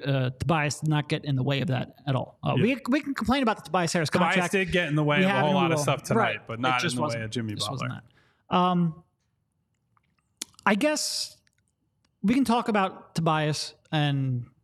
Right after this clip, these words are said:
Speaker 1: you know, h-, how they needed more from him and him to step up. I guess my thing is if Joel Embiid's, like, how he plays next to Joel Embiid is so different than how he has been playing or how they needed him to play in this one,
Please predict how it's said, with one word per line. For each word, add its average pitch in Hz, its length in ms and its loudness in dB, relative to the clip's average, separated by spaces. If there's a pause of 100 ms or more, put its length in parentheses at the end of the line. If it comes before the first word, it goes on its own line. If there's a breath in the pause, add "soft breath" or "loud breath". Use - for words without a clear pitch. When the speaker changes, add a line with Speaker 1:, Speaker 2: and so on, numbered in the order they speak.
(320)
Speaker 1:
you 147 120 0
know, 135 200 0
h-, - 160 -6
how 170 280 2
they 170 100 2
needed 160 260 2
more 147 220 2
from 151 160 -4
him 143 240 2
and 139 80 -2
him 147 120 0
to 135 80 0
step 135 260 -2
up. - 280 -6 (1300 soft breath)
I 202 60 2
guess 262 180 0
my 247 140 2
thing 233 240 0
is 175 340 2
if - 440 -4
Joel 196 260 2
Embiid's, 185 420 0
like, 180 300 0
how 220 300 2
he 214 180 -2
plays 185 320 2
next 170 200 0
to 175 60 -2
Joel 156 260 2
Embiid 147 360 2
is 143 220 0
so 170 200 2
different 151 380 0
than 160 140 -2
how 156 240 0
he 131 140 0
has 139 120 0
been 143 160 -12
playing 131 500 -6 (460)
or 135 80 2
how 156 220 2
they 151 100 2
needed 165 300 2
him 151 140 2
to 139 40 -2
play 143 220 -2
in 131 80 0
this 147 180 0
one, 139 280 -4